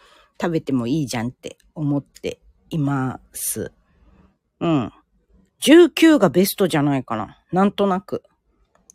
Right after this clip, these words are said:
はい。そう。で、まあ、丑の日ってうなぎみたいな、ね、なっていますけど、うのつくものがいいよねっていう話もあって。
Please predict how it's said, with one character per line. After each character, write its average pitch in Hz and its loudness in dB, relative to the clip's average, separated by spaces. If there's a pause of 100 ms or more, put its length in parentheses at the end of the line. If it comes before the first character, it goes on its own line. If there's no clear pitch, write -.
(120)
は - -14
い。 90 -18 (1800)
そ 180 0
う。 135 -4
で、 214 4 (1040)
ま 226 0
あ、 - -10 (580)
丑 277 2
の 285 6
日 277 -2
っ - -8
て - -4
う 202 0
な 240 2
ぎ 240 -2
み 117 -8
た - -18
い 147 -14
な、 - -16 (680)
ね、 185 -6 (140)
な 202 -2
っ 202 -6
て 127 -4 (100)
い 151 -4
ま 147 0
す - -8
け 120 -10
ど、 110 -10 (300)
う 277 6
の 214 2
つ - -10
く 175 -2
も 135 0
の 113 -6
が 104 -8 (480)
い 196 0
い 147 2
よ 123 -2
ね 143 0
っ - -8
て - -12
い 104 -8
う 98 -10
話 120 -8 (1300)
も 131 0
あ - -2
っ 139 -6
て。 - -12